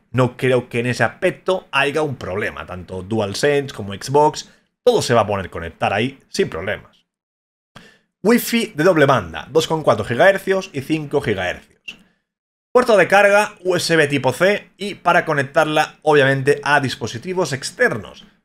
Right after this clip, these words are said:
como pantallas, estaciones de carga, etcétera. Conectividad externa para mandos y pantallas con U S B tipo C, compatible con modo alternativo DisplayPort uno punto cuatro, hasta ocho K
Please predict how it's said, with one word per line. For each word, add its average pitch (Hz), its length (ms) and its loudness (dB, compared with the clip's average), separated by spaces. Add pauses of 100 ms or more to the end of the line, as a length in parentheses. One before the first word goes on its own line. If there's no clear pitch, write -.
como 113 240 -6
pantallas, 165 760 0
estaciones 110 540 -6
de 90 140 -18
carga, 147 580 2 (400)
etcétera. - 760 -4 (800)
Conectividad 180 640 0
externa 208 800 -2
para 190 200 4
mandos 180 300 -2
y 170 60 -4
pantallas 165 640 0 (260)
con 170 180 0
U 165 100 2
S 151 180 0
B 156 100 4
tipo 127 320 -2
C, 104 300 -2 (460)
compatible 175 800 0 (140)
con 120 220 0
modo 160 420 2
alternativo 131 760 0
DisplayPort 143 840 0 (120)
uno 254 200 -2
punto 131 240 -2
cuatro, 110 400 -4 (520)
hasta 180 500 -4
ocho 170 500 0
K 165 320 -6